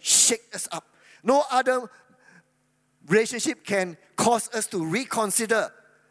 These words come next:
ourselves. Many times, all of us have a very high view of ourselves until we get married. Then we get feedbacks from our spouses and say, "Wow."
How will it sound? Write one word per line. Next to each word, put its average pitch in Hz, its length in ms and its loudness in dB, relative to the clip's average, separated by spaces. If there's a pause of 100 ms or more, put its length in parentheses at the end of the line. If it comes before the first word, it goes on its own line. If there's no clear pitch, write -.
(140)
ourselves. 160 540 0 (340)
Many 233 240 0
times, 226 400 -2 (160)
all 226 200 2
of 196 120 -2
us 208 140 -2
have 190 140 -4
a 180 80 -6
very 196 200 0
high 202 360 0
view 185 300 -8
of 156 180 -4
ourselves 151 580 0 (640)
until 165 320 -2
we 147 120 -2
get 123 180 -6
married. 135 300 -6 (1700)
Then 180 240 0
we 160 100 -2
get 151 200 -4
feedbacks - 540 -4
from 135 180 -4
our 131 220 -2
spouses 139 680 -6 (640)
and 143 140 -4
say, 180 320 2 (500)
"Wow." 135 340 -6